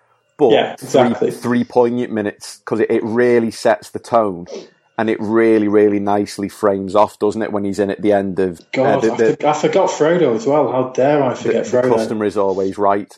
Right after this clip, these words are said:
Speaker 1: Really, really signs it off nicely.
Speaker 2: Yes, he does. Um,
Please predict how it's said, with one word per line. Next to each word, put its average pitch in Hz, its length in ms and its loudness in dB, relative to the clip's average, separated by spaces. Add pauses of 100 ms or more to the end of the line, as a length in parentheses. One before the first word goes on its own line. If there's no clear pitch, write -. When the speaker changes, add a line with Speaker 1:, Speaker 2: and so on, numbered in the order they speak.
(120)
Speaker 1:
Really, 113 640 0
really 101 340 -2
signs 104 420 -2
it 101 60 -2
off 101 220 0
nicely. 98 480 -6 (460)
Speaker 2:
Yes, - 640 0
he 131 140 -4
does. 117 460 0
Um, 117 520 0